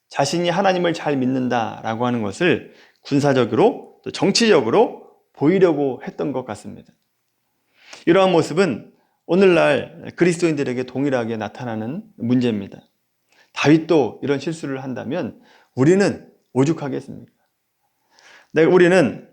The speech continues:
내가 하나님을 잘 믿는다라고 하는 것을 어떤 세상적인 방법으로 드러내고 싶어하고 세상적으로 증명해 보이고 싶어합니다. 믿으면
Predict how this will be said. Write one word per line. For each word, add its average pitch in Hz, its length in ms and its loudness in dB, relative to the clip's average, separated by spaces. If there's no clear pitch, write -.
내가 156 200 2
하나님을 180 320 2
잘 156 260 -2
믿는다라고 131 800 -4
하는 131 160 -6
것을 113 520 -8
어떤 120 140 -6
세상적인 160 640 0
방법으로 127 760 -2
드러내고 147 460 2
싶어하고 135 760 -8
세상적으로 208 1000 0
증명해 170 760 0
보이고 131 320 0
싶어합니다. 104 680 -12
믿으면 175 580 2